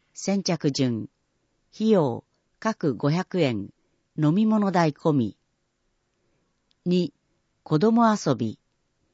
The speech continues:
日時、十二月十二日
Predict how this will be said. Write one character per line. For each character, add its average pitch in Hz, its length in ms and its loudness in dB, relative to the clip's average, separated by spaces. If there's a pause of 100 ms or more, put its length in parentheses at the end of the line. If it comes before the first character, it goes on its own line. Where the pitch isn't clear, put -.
(340)
日 185 320 -2
時、 117 260 -6 (800)
十 196 240 -2
二 233 140 0
月 220 240 -2
十 196 240 0
二 185 120 0
日 156 520 -4